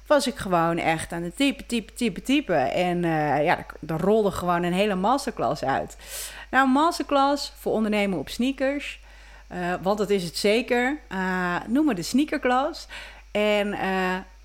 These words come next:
dat ging maar door. Het was niet normaal. Denk, "Oh ja, dit moeten ze ook weten. Oh ja, en dat is ook een handige tip. En oh, daar heb ik ook heel veel van geleerd." En, nou, echt vier verschillende onderwerpen. En, eh,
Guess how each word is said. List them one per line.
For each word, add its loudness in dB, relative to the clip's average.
dat -4
ging 2
maar 2
door. 2
Het -2
was -4
niet -2
normaal. -2
Denk, -2
"Oh 4
ja, 0
dit 0
moeten 2
ze -2
ook 0
weten. -2
Oh 2
ja, -2
en -6
dat 0
is -6
ook -4
een -2
handige -2
tip. -2
En -6
oh, 2
daar 0
heb 0
ik -8
ook -2
heel 2
veel -4
van 0
geleerd." 2
En, 0
nou, 2
echt -2
vier 2
verschillende 0
onderwerpen. 0
En, -4
eh, -4